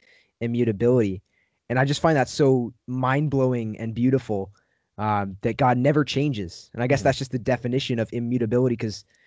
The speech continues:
Speaker 1: mute, like mutation, it means change. Immutability means he, by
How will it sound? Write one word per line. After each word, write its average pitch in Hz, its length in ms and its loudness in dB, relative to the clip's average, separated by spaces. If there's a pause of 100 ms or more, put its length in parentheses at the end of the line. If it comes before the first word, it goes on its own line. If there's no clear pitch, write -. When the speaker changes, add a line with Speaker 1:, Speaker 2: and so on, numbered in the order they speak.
(160)
Speaker 1:
mute, 131 500 2
like 113 200 0
mutation, 123 580 -2
it 110 60 -2
means 113 180 -4
change. 117 480 -2 (300)
Immutability 135 520 4
means 123 200 0
he, 123 280 -2
by 117 260 2